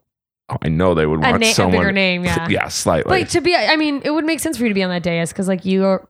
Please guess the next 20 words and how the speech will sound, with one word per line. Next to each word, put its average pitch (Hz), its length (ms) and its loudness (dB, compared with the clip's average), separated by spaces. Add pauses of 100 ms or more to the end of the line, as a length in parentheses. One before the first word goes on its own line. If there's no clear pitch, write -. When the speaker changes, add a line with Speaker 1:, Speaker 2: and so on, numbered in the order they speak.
(300)
Speaker 2:
who - 100 0
Speaker 1:
I'm, 226 80 2
like, 214 120 4
Speaker 2:
knows 214 100 2
Speaker 1:
the 214 60 2
Speaker 2:
Kiss 214 180 2
better 208 240 4
Speaker 1:
biggest 202 140 0
Speaker 2:
than 190 200 0
you? 190 180 2
That's 123 140 -4
gonna 170 240 2
be 135 80 -2
a - 40 0
Speaker 1:
nobody. - 160 -2
Speaker 2:
good 202 200 0
roast 196 240 0
comedian? 262 440 -4 (100)
Literally 220 360 0
nobody. 170 460 -4